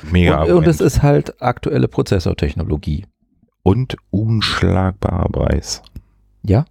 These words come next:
Speaker 1: Verglichen für iPads.
Speaker 2: Okay. Für, für vierhundertneunundvierzig fängt's an, glaube ich. Kann das sein?
Speaker 1: Inklusive Steuer.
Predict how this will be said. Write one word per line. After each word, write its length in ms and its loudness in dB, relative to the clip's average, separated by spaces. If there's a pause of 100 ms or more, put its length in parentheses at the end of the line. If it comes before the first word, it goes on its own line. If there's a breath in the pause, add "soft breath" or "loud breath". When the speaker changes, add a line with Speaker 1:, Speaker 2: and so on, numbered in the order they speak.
(140)
Speaker 1:
Verglichen 500 -4
für 120 -2
iPads. 600 -4 (460)
Speaker 2:
Okay. 260 -2 (1040 loud breath)
Für, 180 -10
für 180 -8
vierhundertneunundvierzig 1000 0
fängt's 200 -2
an, 180 2
glaube 260 0
ich. 80 -6
Kann 160 -2
das 100 -2
sein? 240 2
Speaker 1:
Inklusive 460 -2
Steuer. 460 -2